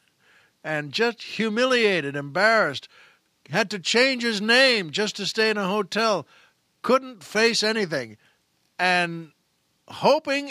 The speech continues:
it had all washed under the bridge. And now the waiter just says, apparently it's such a huge event in the entire life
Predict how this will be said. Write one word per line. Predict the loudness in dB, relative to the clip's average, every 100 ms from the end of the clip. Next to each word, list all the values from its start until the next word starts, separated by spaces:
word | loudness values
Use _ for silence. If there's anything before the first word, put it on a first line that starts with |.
| -4
it | -2
had | -2 -2 0
all | 2 2 2 2 2 2 2 2 2 0
washed | 2 2 2 -4
under | -4 -4
the | -2
bridge. | 0 0 -2 -8 -20 _ -10
And | -4
now | -2
the | 0
waiter | 0 2 0
just | -2 -4 -2
says, | -2 -4 -8 -20 _ -14
apparently | -12 -4 -2 0 0 -4
it's | -4 -8 -6
such | -4 -4 -4
a | -6
huge | -6 -12 -4 0 4 4 4 2 0
event | 2 4 4 0 -8 _ _ _ _ _ -6
in | -4 0
the | -2
entire | -4 -4 0 2 2 2
life | 4 4 2 -4